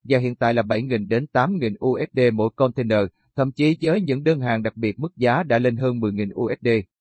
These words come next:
Ảnh hưởng của dịch bệnh đã khiến các công ty vận tải biển thực hiện cắt giảm công suất trên quy mô lớn, thêm vào đó là tình trạng tắc nghẽn cảng, tình trạng thiếu container rỗng và một số cảng lớn đóng cửa một phần đã ảnh hưởng lớn giá cước vận tải. Ông Phan Minh Thông, Tổng Giám đốc Công ty Cổ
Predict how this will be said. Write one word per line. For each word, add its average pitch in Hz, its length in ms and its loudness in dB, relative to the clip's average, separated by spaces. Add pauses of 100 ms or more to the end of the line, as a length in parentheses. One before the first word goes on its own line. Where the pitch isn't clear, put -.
(160)
Ảnh 143 140 0
hưởng 135 200 2
của 156 140 2
dịch 147 160 0
bệnh 113 220 2
đã 120 160 2
khiến 143 200 2
các 220 180 -4
công 135 160 0
ty 131 200 2
vận 107 120 0
tải 113 180 0
biển 117 200 0
thực - 200 -4
hiện 104 140 0
cắt - 200 -4
giảm 113 200 2
công 139 200 0
suất 226 280 -2
trên 117 140 2
quy 123 120 0
mô 113 120 2
lớn, 131 280 2 (320)
thêm 196 180 6
vào 220 100 4
đó 120 160 4
là 156 160 2
tình 110 200 -2
trạng 104 240 2
tắc - 180 -4
nghẽn 117 180 -2
cảng, 113 320 -2 (240)
tình 139 120 0
trạng 117 220 2
thiếu 151 260 2
container 131 500 2
rỗng 117 280 2
và 127 80 2
một 110 160 0
số 156 180 2
cảng 110 240 0
lớn 123 220 2
đóng 139 160 2
cửa 113 180 0
một 113 240 0
phần 104 220 -2
đã 110 80 0
ảnh 117 140 -4
hưởng 110 220 -2
lớn 120 220 2
giá 143 100 2
cước 220 280 0
vận 101 120 -2
tải. 101 340 -4 (300)
Ông 185 240 2
Phan 180 180 2
Minh 165 140 -2
Thông, 185 360 2
Tổng 131 240 0
Giám 156 120 2
đốc 214 140 0
Công 123 160 -2
ty 127 120 2
Cổ 123 140 -2